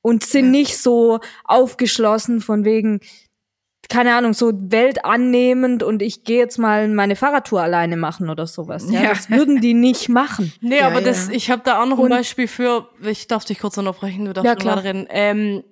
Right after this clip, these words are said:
Speaker 3: ich hab eine Arbeitskollegin, die versuche ich auch gerade zum Podcast zu überreden und die ist so alt wie ich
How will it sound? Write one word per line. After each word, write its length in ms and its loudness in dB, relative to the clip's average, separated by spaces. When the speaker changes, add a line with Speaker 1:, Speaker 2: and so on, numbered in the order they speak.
Speaker 3:
ich 220 -2
hab 120 0
eine 140 2
Arbeitskollegin, 680 -2
die 80 -4
versuche 380 -6
ich 100 -8
auch 120 -2
gerade 240 -4
zum 180 -4
Podcast 420 -6
zu 80 -8
überreden 460 -8
und 140 -10
die 20 -16
ist 80 -16
so 80 -6
alt 160 -8
wie 180 -4
ich 380 -12